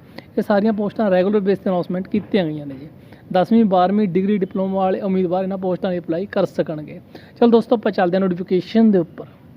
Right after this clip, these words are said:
ਦੋਸਤੋ, ਅੱਜ ਦੀ ਭਰਤੀ ਨੋਟੀਫਿਕੇਸ਼ਨ ਜਾਰੀ ਕੀਤਾ ਗਿਆ ਜੀ, Central University of ਪੰਜਾਬ ਵੱਲੋਂ ਨੋਟੀਫਿਕੇਸ਼ਨ ਜਾਰੀ ਕੀਤਾ ਗਿਆ ਜੀ। Central University of ਪੰਜਾਬ ਵੱਲੋਂ non teaching ਸਟਾਫ ਦੀਆਂ ਅਸਾਮੀਆਂ ਨੂੰ ਰੈਗੂਲਰ ਬੇਸ 'ਤੇ ਡੈਪੂਟੇਸ਼ਨ ਦੇ ਆਧਾਰ 'ਤੇ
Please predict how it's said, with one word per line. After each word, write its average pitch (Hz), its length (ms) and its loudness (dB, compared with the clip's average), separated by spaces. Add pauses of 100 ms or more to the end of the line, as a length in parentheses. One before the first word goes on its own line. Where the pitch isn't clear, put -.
ਦੋਸਤੋ, 196 300 2
ਅੱਜ 202 60 0
ਦੀ 214 60 -2
ਭਰਤੀ 214 300 0
ਨੋਟੀਫਿਕੇਸ਼ਨ 214 520 0
ਜਾਰੀ 202 180 0
ਕੀਤਾ 208 340 -6
ਗਿਆ 208 200 0
ਜੀ, 226 160 0 (340)
Central 196 460 2
University 233 400 4
of 226 40 4
ਪੰਜਾਬ 190 500 2
ਵੱਲੋਂ 208 160 0
ਨੋਟੀਫਿਕੇਸ਼ਨ 190 500 0
ਜਾਰੀ 180 200 0
ਕੀਤਾ 196 360 0
ਗਿਆ 151 160 -6
ਜੀ। 160 180 -16 (500)
Central 202 360 2
University 233 440 2
of 233 40 2
ਪੰਜਾਬ 185 520 2
ਵੱਲੋਂ 156 220 -4 (140)
non 190 200 2
teaching 233 500 0 (260)
ਸਟਾਫ 196 260 0
ਦੀਆਂ 214 280 -2
ਅਸਾਮੀਆਂ 196 420 2
ਨੂੰ 170 180 0
ਰੈਗੂਲਰ 185 300 4
ਬੇਸ 214 200 0
'ਤੇ 220 200 2
ਡੈਪੂਟੇਸ਼ਨ 196 500 -2
ਦੇ 214 80 0
ਆਧਾਰ 196 240 0
'ਤੇ 247 200 0